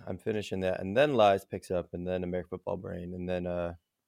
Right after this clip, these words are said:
yeah, I don't know, Lies, we don't really have anything in the book. Again, it, it sort of feels, I'm also kinda not worried about it. I think, uh,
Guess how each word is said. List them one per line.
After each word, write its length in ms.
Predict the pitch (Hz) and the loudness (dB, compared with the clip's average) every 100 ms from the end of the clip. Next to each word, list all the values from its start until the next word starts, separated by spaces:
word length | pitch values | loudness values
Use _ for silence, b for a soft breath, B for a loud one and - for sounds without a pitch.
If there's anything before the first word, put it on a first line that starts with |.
| _ _ _ - | _ _ _ 0
yeah, 120 | 151 | 2
I 20 | |
don't 100 | 202 | 4
know, 140 | 226 185 | 4 10
Lies, 340 | 127 151 - | 10 10 4
we 80 | 135 | 2
don't 140 | 185 | 4
really 180 | 190 175 | 4 4
have 140 | 170 | 4
anything 140 | 165 151 | 4 2
in 20 | |
the 60 | 131 | 2
book. 240 | 143 151 | 2 2
Again, 320 | - 123 151 160 | 2 4 6 6
it, 120 | - | 4
it 180 | 123 - | 2 0
sort 160 | 156 | 2
of 100 | 156 | 2
feels, 480 | 147 143 139 127 - - _ _ _ b b b _ _ - | 2 4 4 4 -4 -18 _ _ _ b b b _ _ 2
I'm 160 | 120 135 | 6 6
also 200 | 139 143 | 4 2
kinda 220 | 147 139 | 0 4
not 160 | 127 110 | 6 6
worried 160 | 117 | 6
about 200 | 123 135 | 8 6
it. 100 | 131 | 6
I 60 | 104 | 4
think, 260 | - 110 - | 0 0 4
uh, 320 | 101 98 | 6 6